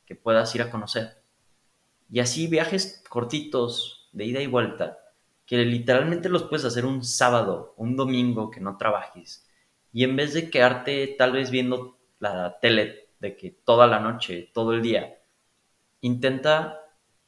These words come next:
explorar un nuevo lugar. Y esto de explorar nuevos lugares a mí me ha traído una paz interior impresionante, porque como que te deshaces de tu estrés del día a día o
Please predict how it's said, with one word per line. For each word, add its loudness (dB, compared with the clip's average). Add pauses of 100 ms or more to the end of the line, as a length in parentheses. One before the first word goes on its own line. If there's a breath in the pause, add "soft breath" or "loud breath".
(440)
explorar 0
un 0
nuevo -2
lugar. -6 (1080)
Y 4
esto 4
de 4
explorar 4
nuevos 0
lugares 0
a -8
mí -6
me -2
ha -4
traído -8
una -6
paz -6
interior -6
impresionante, -8 (500 soft breath)
porque 0
como 2
que -6 (120)
te -8
deshaces -2
de -2
tu -8
estrés 0
del -2
día -2
a -2
día -6
o -14